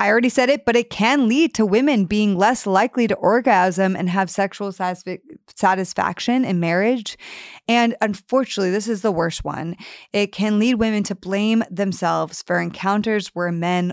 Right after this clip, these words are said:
wi-, with men where lines were crossed. And that's my story, and I've shared it before, but because this messaging was so prominent in my life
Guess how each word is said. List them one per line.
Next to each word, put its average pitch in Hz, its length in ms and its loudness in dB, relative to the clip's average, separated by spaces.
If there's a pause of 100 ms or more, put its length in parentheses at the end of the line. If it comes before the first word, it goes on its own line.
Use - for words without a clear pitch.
wi-, 175 360 -6
with 208 180 -2
men 175 300 0
where 175 240 -4
lines 165 480 -4
were 170 100 -6
crossed. - 680 -10 (520)
And 190 120 2
that's 202 220 0
my 185 160 2
story, 175 640 -2
and 180 160 -2
I've 170 100 -2
shared 185 260 0
it 180 120 -2
before, 175 460 -4
but 180 300 0 (680)
because 196 420 0
this 202 220 0
messaging 185 1040 0
was 196 140 0
so 175 360 2
prominent 180 600 0
in - 80 -2
my 170 160 -2
life 170 500 -2